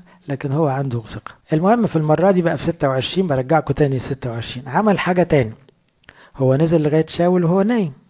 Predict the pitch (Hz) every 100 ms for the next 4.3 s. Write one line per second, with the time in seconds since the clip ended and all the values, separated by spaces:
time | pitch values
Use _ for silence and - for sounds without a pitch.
0 | - 151 151 208 - _ _ _ _ _
1 | - - _ - 110 143 165 170 196 170
2 | 156 156 160 180 208 180 233 185 147 131
3 | 120 120 127 135 151 120 123 123 - 127
4 | - 190